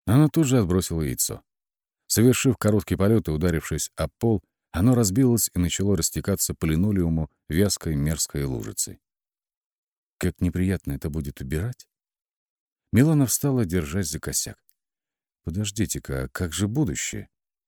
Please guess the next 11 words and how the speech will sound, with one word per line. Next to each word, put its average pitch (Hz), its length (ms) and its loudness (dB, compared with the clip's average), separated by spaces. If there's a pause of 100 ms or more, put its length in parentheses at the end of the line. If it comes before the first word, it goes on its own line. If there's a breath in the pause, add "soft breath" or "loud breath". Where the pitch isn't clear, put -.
(240)
И 76 80 -2
Роланд, 87 600 2
и 95 80 2
Патрик, 117 540 0
и 90 60 0
Карина, 107 440 4
и 85 100 2
Синий?» 113 600 0 (920)
Милана 107 380 4
осмотрела 67 440 -4
себя. - 360 -6